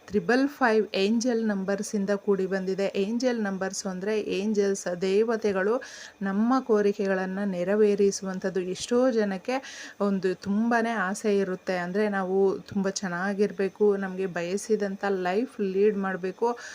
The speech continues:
ಒಳ್ಳೆ ಎಜುಕೇಷನ್ ಬೇಕು, ಬೇರೆ ಕಡೆ ನಾವು ಕೆಲ್ಸ ಮಾಡ್ಬೇಕು, ಗವರ್ನಮೆಂಟ್ ಕೆಲ್ಸ ಮಾಡ್ಬೇಕು, ಅಥವಾ ನಾವು ಬೇರೆ ದೇಶಕ್ಕೆ ಹೋಗ್ಬೇಕು, ಮನೆಯನ್ನ ಕಟ್ಬೇಕು, ಮಕ್ಕಳಿಗೆ ಮದುವೆ ಮಾಡ್ಬೇಕು,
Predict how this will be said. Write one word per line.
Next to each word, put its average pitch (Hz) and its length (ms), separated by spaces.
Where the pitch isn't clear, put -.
ಒಳ್ಳೆ 214 440
ಎಜುಕೇಷನ್ 196 680
ಬೇಕು, 196 600
ಬೇರೆ 208 300
ಕಡೆ 196 280
ನಾವು 190 180
ಕೆಲ್ಸ 175 360
ಮಾಡ್ಬೇಕು, 185 480
ಗವರ್ನಮೆಂಟ್ 208 560
ಕೆಲ್ಸ 180 320
ಮಾಡ್ಬೇಕು, 185 480
ಅಥವಾ 185 340
ನಾವು 185 320
ಬೇರೆ 190 600
ದೇಶಕ್ಕೆ 208 540
ಹೋಗ್ಬೇಕು, 190 720
ಮನೆಯನ್ನ 196 720
ಕಟ್ಬೇಕು, 180 600
ಮಕ್ಕಳಿಗೆ 202 520
ಮದುವೆ 185 320
ಮಾಡ್ಬೇಕು, 190 540